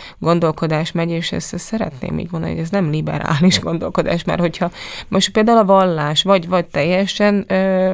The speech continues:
katolikus, ö, egyházpárti vagyok, vagy utálom őket. Úgyhogy mint hogyha nem lenne a kettő között valamilyen normális, hát beszéljük meg, hát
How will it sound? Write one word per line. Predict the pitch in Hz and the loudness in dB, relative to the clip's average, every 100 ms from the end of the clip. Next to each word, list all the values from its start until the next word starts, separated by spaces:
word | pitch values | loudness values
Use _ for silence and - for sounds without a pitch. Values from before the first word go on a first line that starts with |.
| 196 | -4
katolikus, | - 190 185 190 190 - 180 175 - | 0 0 2 -4 -6 -4 -4 -4 -6
ö, | 175 170 170 175 175 | -4 0 0 0 -2
egyházpárti | - 180 - 170 170 - 180 - | -2 -4 -2 -2 -2 -2 -2 0
vagyok, | 175 170 170 | -2 -2 2
vagy | 180 | 2
utálom | 175 175 151 147 147 143 | 2 0 0 0 0 -2
őket. | 147 - - - - - - - | -4 -6 -6 -8 -12 -18 -20 -10
Úgyhogy | - | -2
mint | 175 | 0
hogyha | - - | 2 0
nem | 175 190 | 2 2
lenne | 165 151 151 | 0 0 -2
a | |
kettő | 147 160 - 160 | -2 -4 -2 -4
között | 151 160 151 | -2 -4 -4
valamilyen | 170 156 156 156 160 | -4 -2 0 -2 -2
normális, | 170 170 170 165 156 160 | -2 -2 -4 -4 -4 -4
hát | 165 | -4
beszéljük | 160 180 - 180 156 160 - - | -2 -2 -4 -6 -4 -6 -6 -4
meg, | 165 156 | -4 -6
hát | - - | -10 -12